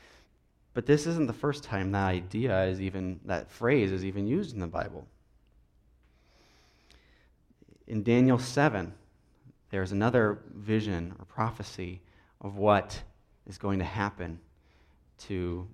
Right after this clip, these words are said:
the people of Israel and what kind of restoration there will be. And the Son of Man is then also used in the book of Revelation, the last book of the Bible that talks about a new kingdom coming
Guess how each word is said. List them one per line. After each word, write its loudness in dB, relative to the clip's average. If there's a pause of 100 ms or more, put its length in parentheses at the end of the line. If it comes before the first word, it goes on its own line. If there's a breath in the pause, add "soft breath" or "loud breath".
the -20
people -6
of -6
Israel -4
and -6 (200 soft breath)
what 0
kind 0
of 0
restoration 0
there -2
will -4
be. -6 (480 loud breath)
And 0
the 2
Son 2
of 0
Man 6
is 2
then 0
also -2
used -2
in -2
the 2
book 0
of 2
Revelation, 2
the 2
last 2
book -6
of -4
the 0
Bible 4
that -2
talks 0
about 2
a 0
new 2
kingdom 0
coming -10